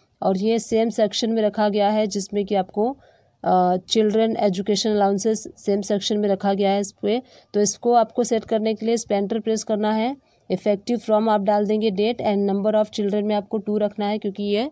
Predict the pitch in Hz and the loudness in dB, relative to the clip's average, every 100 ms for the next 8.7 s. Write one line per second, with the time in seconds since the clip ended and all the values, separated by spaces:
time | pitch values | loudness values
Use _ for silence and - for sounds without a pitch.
0 | _ _ _ _ 196 _ 254 240 240 233 | _ _ _ _ -6 _ -4 -2 -2 0
1 | 220 208 214 196 220 208 208 196 165 185 | 0 0 0 -2 -2 0 0 0 0 0
2 | 185 208 196 214 226 - - 196 185 190 | 0 -2 0 -2 -2 -6 -2 0 2 0
3 | 180 185 202 - 214 269 _ _ _ - | -4 -4 -6 -2 -4 -4 _ _ _ -8
4 | 190 226 233 220 - 233 233 202 202 202 | -4 0 0 0 0 0 2 -2 -2 0
5 | 208 202 202 202 214 202 196 202 214 202 | 0 0 0 0 -2 -2 -2 -2 -2 -4
6 | 233 - - 190 196 220 214 214 196 208 | -4 -8 -6 -4 -2 -4 -2 -4 -4 -2
7 | 214 254 208 185 185 220 196 196 202 202 | -2 -2 -4 -2 -2 -2 0 0 0 -2
8 | 202 208 202 202 208 214 | 0 0 0 0 0 -4